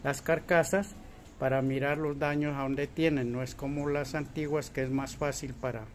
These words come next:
repararlas. Vamos a ver. Aquí miran ustedes que está picando afuera, no está entrando la hoja por el agujero. Entonces, ¿qué le pasó a esta máquina?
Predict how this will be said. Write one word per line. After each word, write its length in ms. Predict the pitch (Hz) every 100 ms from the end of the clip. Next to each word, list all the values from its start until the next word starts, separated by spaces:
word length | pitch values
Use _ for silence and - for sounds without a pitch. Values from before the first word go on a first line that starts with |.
| -
repararlas. 840 | 120 - 127 147 165 127 107 - - - - - - - - - - - - -
Vamos 400 | 123 123 143 143
a 100 | 147 131
ver. 180 | 117 107 - - - - - - - - - - - - - - - 151
Aquí 240 | 151 202
miran 380 | 214 233 220 214
ustedes 560 | 214 - 214 202 202 202
que 100 | 185
está 260 | - 170
picando 680 | - 180 - 180 185 180 180 190 -
afuera, 520 | 160 165 196 208 180 131 - - -
no 180 | 147 156
está 400 | 165 175 170 180
entrando 580 | 175 151 147 156 160 175
la 160 | 175 165
hoja 280 | 165 170 170
por 260 | - 147
el 120 | 139
agujero. 460 | 139 139 180 185 156 123
Entonces, 520 | - 160 180 175 190 185 - - - - - - - - - -
¿qué 180 | - 185
le 160 | 196 196
pasó 360 | - 160 -
a 40 | 175
esta 220 | 175 185
máquina? 480 | 190 196 196 147